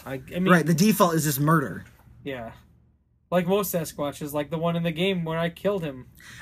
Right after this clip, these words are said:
Speaker 2: I feel like history is written by the victors, and we're seeing a lot of media about Sasquatches written by human beings and not by Sasquatch. We might be a little biased here.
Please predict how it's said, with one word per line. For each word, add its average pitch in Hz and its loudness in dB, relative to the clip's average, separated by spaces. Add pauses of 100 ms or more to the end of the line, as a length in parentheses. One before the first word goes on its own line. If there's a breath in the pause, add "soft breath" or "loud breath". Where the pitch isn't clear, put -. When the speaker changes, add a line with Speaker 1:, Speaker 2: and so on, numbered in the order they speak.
Speaker 2:
I 202 4
feel 330 2
like 220 2 (580 soft breath)
history 226 2
is 147 2
written 185 4
by 156 4
the 131 -2
victors, 180 0 (100)
and 185 0
we're 202 6
seeing 285 4
a 240 4
lot 247 8
of 233 4
media 233 6
about 180 4
Sasquatches 175 2
written 220 4
by 190 8
human 233 4
beings 247 4 (480 loud breath)
and 180 6
not 208 6
by 220 6
Sasquatch. 269 4
We 202 2
might 208 8
be 185 4
a 226 6
little 233 4
biased 226 4
here. 175 4